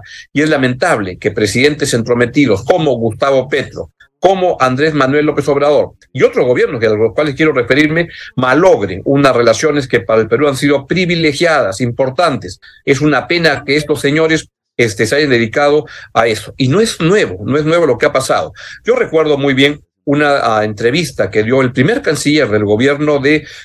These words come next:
Pedro Castillo, el señor Héctor Béjar, que duró muy poco, quince días, porque se dedicó a decir que el terrorismo era armado por, por la Marina de Guerra y tonterías como esas,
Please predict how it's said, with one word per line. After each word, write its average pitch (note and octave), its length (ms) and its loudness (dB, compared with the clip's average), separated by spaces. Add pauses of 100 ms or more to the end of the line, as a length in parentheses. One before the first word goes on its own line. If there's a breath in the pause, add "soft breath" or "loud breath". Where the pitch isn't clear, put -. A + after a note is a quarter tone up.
(100)
Pedro C#3 280 0
Castillo, C#3+ 440 0
el G#2 60 0
señor A#2+ 380 0
Héctor C3 360 -2
Béjar, C3 360 -2
que D3 100 -4
duró F#3+ 220 2
muy G3 180 0
poco, A#2+ 340 0
quince C3+ 360 0
días, D3+ 380 2
porque G#2+ 200 -2
se A2 140 -2
dedicó B2+ 320 0
a D3 80 2
decir C#3+ 260 0
que D3 220 0 (320 loud breath)
el G#2+ 120 0
terrorismo C3 540 2
era B2 140 2
armado B2+ 420 0
por, G#2 340 2
por G2+ 240 2
la G2+ 80 2
Marina A#2+ 420 4
de A2 140 4
Guerra D3+ 540 2
y C3 100 -4
tonterías B2 540 0
como C3+ 260 0
esas, D3 300 -2